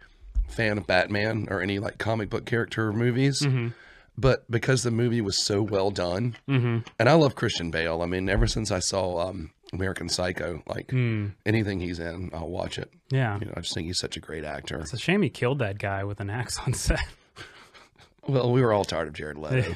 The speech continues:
Speaker 2: <laughs> Yeah.
Speaker 1: Who,
Speaker 2: Was that
Speaker 1: who
Speaker 2: Jared Leto he killed?
Speaker 1: Yeah, he killed
Speaker 2: Was
Speaker 1: Jared
Speaker 2: it?
Speaker 1: Leto, and then he became the Joker.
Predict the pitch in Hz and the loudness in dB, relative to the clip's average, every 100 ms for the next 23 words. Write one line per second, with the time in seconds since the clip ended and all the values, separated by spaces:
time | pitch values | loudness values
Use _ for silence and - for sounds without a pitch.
0 | - - 127 123 - - _ _ _ 139 | -8 -2 4 4 2 -12 _ _ _ 2
1 | 143 202 165 156 220 220 240 233 - 262 | 4 8 10 10 10 6 6 4 4 2
2 | 269 110 104 131 131 196 - 127 135 101 | 4 4 4 4 6 8 8 8 6 2
3 | 113 139 135 190 127 110 95 101 98 87 | 4 8 8 6 2 2 2 2 2 0
4 | 101 | -6